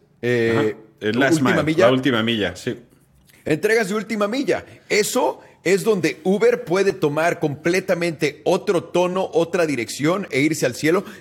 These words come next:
Speaker 1: También con repartición de comida, no hay duda, porque ahí, ¿qué, qué va a hacer Tesla para meterse a repartir comida?
Speaker 2: Sí, no.
Speaker 1: Su prioridad
Speaker 2: No.
Speaker 1: es tráfico,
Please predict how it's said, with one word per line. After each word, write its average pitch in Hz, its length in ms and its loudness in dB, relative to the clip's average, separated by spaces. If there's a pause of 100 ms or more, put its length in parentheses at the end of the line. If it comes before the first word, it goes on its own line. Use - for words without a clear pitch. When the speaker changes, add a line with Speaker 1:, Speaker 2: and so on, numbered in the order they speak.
Speaker 1:
También 151 360 2
con 180 160 0
repartición 139 680 -2
de 147 100 -2
comida, 135 500 0
no 120 160 -2
hay 123 120 2
duda, 101 320 0
porque 120 240 -2
ahí, 135 180 2
¿qué, 139 280 -4
qué 127 120 -6
va 117 80 -4
a - 20 -4
hacer 110 200 -8
Tesla 107 340 -6
para 98 180 -4
meterse 98 380 -6
a 104 40 0
repartir 98 520 -4
comida? 123 340 -2
Speaker 2:
Sí, 101 60 -2
no. 85 180 -10
Speaker 1:
Su 151 280 -2
prioridad 160 560 2
Speaker 2:
No. 170 60 0
Speaker 1:
es 156 160 -4 (360)
tráfico, 220 840 0